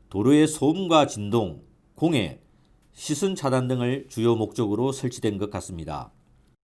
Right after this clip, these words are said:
즉, 보행자가 공공공지를 통행하거나 하여 녹지를 훼손해서는 안 되는 용도인 것입니다. 자, 그리고 택지 조성 후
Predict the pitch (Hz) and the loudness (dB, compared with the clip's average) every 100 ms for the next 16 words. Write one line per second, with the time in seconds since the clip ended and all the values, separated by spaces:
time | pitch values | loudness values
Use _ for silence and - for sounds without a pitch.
0 | _ - 151 147 - - - 113 135 147 | _ 4 4 4 -6 -18 -2 2 4 4
1 | 151 143 135 117 123 143 139 156 139 135 | 6 8 6 2 0 2 2 0 2 2
2 | 131 117 120 117 113 113 101 95 104 - | 0 -2 0 0 2 2 2 4 2 0
3 | - _ - 143 147 175 147 98 - - | -8 _ -2 -2 0 2 2 2 -4 -6
4 | 202 202 156 - 131 135 82 _ _ - | -4 -2 -4 -2 -4 -4 -6 _ _ -12
5 | 98 113 147 170 110 104 104 101 175 - | -4 0 0 0 -2 -2 -2 -2 -6 -8
6 | 160 156 - - _ _ _ _ _ _ | -12 -10 -12 -14 _ _ _ _ _ _
7 | _ _ _ 180 - - 127 131 185 - | _ _ _ 0 2 2 4 4 4 0
8 | - - - 208 151 113 127 123 113 - | -12 -8 -6 -2 0 2 2 0 -2 -4